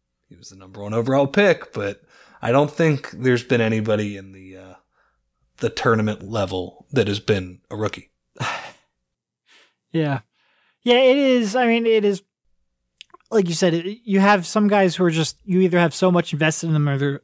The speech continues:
Speaker 2: their talent is so high that they demand playing in the, at that level. Um, the twentieth pick in the draft is not usually, usually that.
Speaker 1: You're
Speaker 2: And,
Speaker 1: not gonna
Speaker 2: and
Speaker 1: get
Speaker 2: Matisse
Speaker 1: killed for, for not playing the twentieth pick in the draft.
Speaker 2: No.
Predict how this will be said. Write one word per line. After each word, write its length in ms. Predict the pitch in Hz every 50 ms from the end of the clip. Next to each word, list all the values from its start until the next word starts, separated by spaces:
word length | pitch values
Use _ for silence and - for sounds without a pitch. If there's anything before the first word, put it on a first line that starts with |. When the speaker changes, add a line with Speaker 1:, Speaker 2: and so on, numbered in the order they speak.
| _
Speaker 2:
their 120 | - 156 143
talent 320 | - - 170 160 160 147
is 80 | 139 -
so 100 | - 143
high 200 | 135 143 143 135
that 140 | 135 139 - _ _ _ _ _ _ _ _ _ _ _ _ _ _ _ _ _ _ _ _ _ -
they 120 | 208 202
demand 380 | 185 190 175 185 190 196 190 156
playing 260 | 170 180 165 160 156
in 80 | 151 151
the, 100 | 151 147
at 160 | 151 151 139
that 180 | - 156 143 143
level. 340 | 147 143 131 135 151 156 _ _ _ _ _ _ _ _ _ -
Um, 320 | 151 147 139 135 143 156
the 80 | 151 -
twentieth 380 | - - 226 233 220 185 -
pick 140 | - 190 -
in 60 | 165
the 60 | 160
draft 380 | 143 165 156 156 151 147 - -
is 100 | 131 -
not 180 | 151 139 - -
usually, 420 | 143 135 123 127 135 147 147 139 _ _ _ _ _ _ _ _ _ _ _ _ _ _ _
usually 280 | 196 196 175 165 156
that. 200 | 147 156 139 - - _ _ _ _ -
Speaker 1:
You're 80 | 139
Speaker 2:
And, 80 | 143 143
Speaker 1:
not 120 | 139 135
gonna 120 | - 139 131
Speaker 2:
and 60 | 123
Speaker 1:
get 100 | 120 - -
Speaker 2:
Matisse 60 | 185 117
Speaker 1:
killed 240 | 107 101 95 - _ _ - - -
for, 260 | - 113 101 98 104
for 160 | - - 117
not 200 | 101 101 98 -
playing 260 | - 110 98 92 95
the 100 | 95 92 - _ _ _
twentieth 340 | - - 98 90 90 - -
pick 160 | 101 92 -
in 80 | 104 92
the 60 | 90
draft. 200 | - - - -
Speaker 2:
No. 340 | 170 156 135 139 131 139